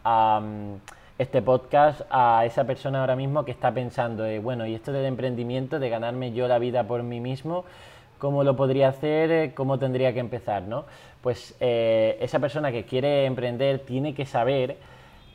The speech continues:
que, mm, tiene que haber algo dentro de él o ella que alinee, y esto ya lo hablamos en el, en el Ikigai, en el e-, episodio del Ikigai,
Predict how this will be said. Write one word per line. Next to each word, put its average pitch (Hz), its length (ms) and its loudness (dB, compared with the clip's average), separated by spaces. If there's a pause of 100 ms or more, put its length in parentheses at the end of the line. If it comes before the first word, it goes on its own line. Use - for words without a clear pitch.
que, 131 340 6
mm, 113 840 -6
tiene 135 220 0
que 147 80 6
haber 147 320 8
algo 143 380 8
dentro 147 380 6
de 139 300 4
él 139 200 2
o 123 160 6
ella 139 480 4 (1400)
que 139 480 6 (340)
alinee, 147 840 6
y 135 100 0
esto 135 160 -2
ya 147 140 6
lo 143 80 10
hablamos 147 400 8
en 123 100 2
el, 117 300 2
en 123 140 0
el 113 140 0
Ikigai, 131 680 8
en 123 120 -2
el 107 260 0
e-, 113 160 -2
episodio 127 440 0
del 131 100 2
Ikigai, 127 540 4